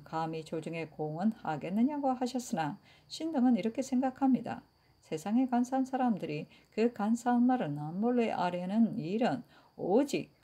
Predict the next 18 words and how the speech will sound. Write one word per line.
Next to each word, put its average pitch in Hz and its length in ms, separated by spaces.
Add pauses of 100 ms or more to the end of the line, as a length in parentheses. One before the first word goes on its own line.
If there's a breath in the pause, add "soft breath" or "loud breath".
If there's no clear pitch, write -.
(100)
어두운 190 440
세상에서만 240 760
있는 165 240
것이라 156 440 (260 soft breath)
그 170 220
자체는 175 420
숨겨서 180 600
남이 175 320
알게 170 380
하려 175 440
하지 165 520
않으니 156 540 (320 loud breath)
이것은 165 420
그래도 165 320
공론을 214 640 (240 loud breath)
두려워할 170 480
줄을 226 500
알아서 180 600